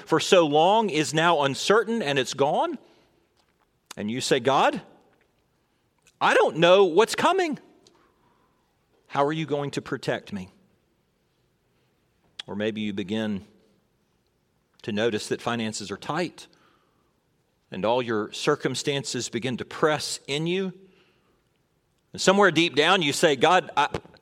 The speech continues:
I really think you're responsible for this. You want to bring a trial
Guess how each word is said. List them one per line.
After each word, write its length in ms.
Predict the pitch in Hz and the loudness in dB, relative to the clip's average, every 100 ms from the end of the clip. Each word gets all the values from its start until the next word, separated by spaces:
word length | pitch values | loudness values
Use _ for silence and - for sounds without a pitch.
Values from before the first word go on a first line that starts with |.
| _ _ _ _ _ _ _ _ _ _ - | _ _ _ _ _ _ _ _ _ _ -12
I 40 | |
really 240 | 113 131 127 | -8 -6 -6
think 320 | - 117 104 | -6 -8 -6
you're 200 | 104 110 | -8 -6
responsible 720 | 95 - - 117 110 95 82 | -6 -6 -8 -8 -10 -10 -12
for 140 | - 87 | -14 -10
this. 440 | 92 104 - - _ _ _ _ _ _ _ _ _ _ _ _ _ | -10 -8 -10 -14 _ _ _ _ _ _ _ _ _ _ _ _ _
You 120 | 113 | -10
want 160 | 131 156 | -4 -2
to 60 | |
bring 340 | 139 151 147 127 - - | 0 0 -2 -6 -12 -8
a 80 | 127 | -6
trial 640 | - 165 160 151 143 | 0 2 4 2 0